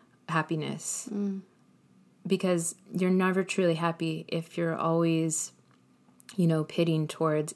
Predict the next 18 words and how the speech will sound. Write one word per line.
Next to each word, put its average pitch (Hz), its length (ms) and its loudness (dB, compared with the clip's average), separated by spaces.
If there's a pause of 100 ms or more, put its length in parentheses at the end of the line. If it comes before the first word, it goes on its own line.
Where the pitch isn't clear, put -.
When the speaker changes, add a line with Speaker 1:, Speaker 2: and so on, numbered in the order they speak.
Speaker 1:
any 175 180 2
sort 165 240 0
of 151 140 -2
negative 151 360 -4
thought, - 380 -4 (520)
whether 156 320 2
it's 156 220 -2
someone 151 880 -2
or 151 220 -2
something 160 440 -2
that 151 120 -6
you 165 160 -2
did 156 300 -2
that - 160 -6
held 156 300 -4
you 156 60 -6
back. 151 480 -10 (480)
So 156 680 -4